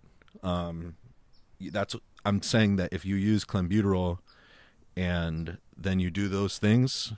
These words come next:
you diet like that, and you go to the gym and just do your regular workouts with the weightlifting, like, you will start losing fat. Uh, that's just the bottom line.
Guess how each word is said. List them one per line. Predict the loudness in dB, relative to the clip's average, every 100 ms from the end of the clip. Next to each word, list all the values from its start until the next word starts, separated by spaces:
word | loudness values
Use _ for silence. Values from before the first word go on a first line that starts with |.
| -10
you | -6
diet | 0 2 2 0
like | -2 0
that, | 2 2 2 -6 _ -20 -20 -12
and | -4 -2 -2 -4 -6 -10
you | -8 -6 -4 -6 -6 -10 -4
go | -2
to | 0
the | 0
gym | 2 4
and | 2
just | 0 -2
do | 0
your | 0
regular | 2 2 2
workouts | 0 0 0 0 -2
with | -4
the |
weightlifting, | -2 0 0 2 2 2 -2 -10 -20 -20 -20 -20 -20 -20 -20 -8
like, | -6 -4 -2
you | 2
will | 6 6
start | 6 2 2
losing | 2 2 2
fat. | 4 4 2 -10 -16 -20 -20 -20 -6
Uh, | -2 -2 -2
that's | 0 0 0
just | -2 -2 0
the |
bottom | 2 2 2 0
line. | 0 -2 -4 -10